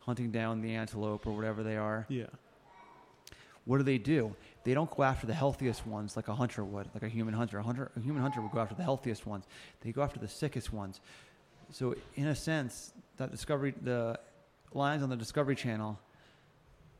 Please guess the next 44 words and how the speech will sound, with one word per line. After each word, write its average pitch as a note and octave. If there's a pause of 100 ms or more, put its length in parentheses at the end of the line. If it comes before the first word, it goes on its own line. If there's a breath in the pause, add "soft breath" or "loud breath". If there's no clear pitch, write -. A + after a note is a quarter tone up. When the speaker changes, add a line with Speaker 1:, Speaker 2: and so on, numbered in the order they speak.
(360)
Speaker 1:
are A#2+
making C3
the B2
system B2
stronger A2+
as A2
opposed B2
to A#2+
the A#2+
humans C3+
are A2
making A2+
the G#2
system G2+
weaker. G#2 (1400 loud breath)
And A2+
if, A2+ (140)
if -
we D#3+
hunted D3
like A#2
that, - (280)
which - (100)
we A2+
would A2+
never A#2
hunt B2
like A#2+
that G#2
because B2 (240)
you E3
don't E3+
wanna A2
eat G#2
the -
disease. G2+ (200 loud breath)
Speaker 2:
Mm-hmm. C3
Speaker 1:
Our B2
bo-, - (280)
it's A2+
not B2+
like B2
you A#2+
eat B2